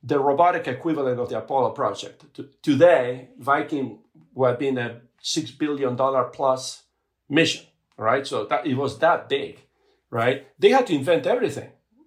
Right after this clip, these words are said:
<clears throat> They had to, you know, how to land on Mars. I mean, it's, we're still using, you know, pieces of the Viking, like the parachute design is still a Viking design for all our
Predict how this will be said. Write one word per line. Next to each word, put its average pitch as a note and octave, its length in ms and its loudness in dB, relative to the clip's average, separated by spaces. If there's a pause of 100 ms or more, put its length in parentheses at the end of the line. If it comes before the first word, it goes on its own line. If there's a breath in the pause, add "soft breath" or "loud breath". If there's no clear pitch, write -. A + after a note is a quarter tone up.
<clears throat> - 20 -
They D#3+ 240 4
had D#3 160 2
to, - 100 -12
you C3 180 -4
know, A#2 100 -4
how E3+ 180 2
to E3+ 120 -8
land C#3+ 240 -4
on B2 120 -4
Mars. E3+ 340 -6
I A#2+ 40 -12
mean, B2 120 -10
it's, - 300 -6
we're D3+ 140 -4
still C4+ 420 2
using, C3 520 -6 (540 soft breath)
you C#3+ 200 0
know, B2 440 0
pieces E3+ 380 -4
of B2+ 120 0
the B2+ 80 -2
Viking, C3 460 -2
like A2+ 220 -8
the B2 100 -6
parachute D#3+ 480 0
design C#3+ 440 -2 (200)
is A#2+ 120 -8
still D3+ 240 -6
a A#2+ 60 -2
Viking B2+ 320 -2
design A#2 500 -6
for - 220 -2
all F3 200 4
our A#2+ 300 -8